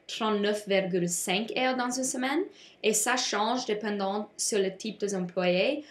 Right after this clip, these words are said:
Euh, par exemple, les cadres travaillent pendant quarante-quatre heures dans une semaine, euh, et les ouvriers travaillent pendant, euh, trente-huit heures dans une semaine.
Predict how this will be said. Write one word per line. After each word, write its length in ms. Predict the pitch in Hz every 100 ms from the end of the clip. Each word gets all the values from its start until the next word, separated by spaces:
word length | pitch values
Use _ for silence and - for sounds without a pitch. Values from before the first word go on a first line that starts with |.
| - -
Euh, 80 | 180
par 180 | 220 214
exemple, 400 | 208 202 190 208
les 220 | 190 180
cadres 500 | - 190 190 220 226
travaillent 600 | - 196 190 180 180 185
pendant 300 | - 180 170 180 -
quarante-quatre 840 | - 190 185 185 - 185 202 - 226
heures 180 | 220
dans 160 | 220 226
une 140 | 220
semaine, 380 | 220 240 247 285 311 - - - -
euh, 280 | 196 180 175 -
et 220 | - 190 185
les 240 | 196 185
ouvriers 520 | 208 214 190 185 196 - - _
travaillent 560 | - - 202 180 175 175
pendant, 560 | - 180 175 170 170 175 - - _ _ _ _ -
euh, 40 | 80 - -
trente-huit 1300 | - - 214 208 196 185 - - _ - 175 226 - -
heures 180 | - -
dans 160 | 170
une 120 | 180 175
semaine. 380 | 180 - -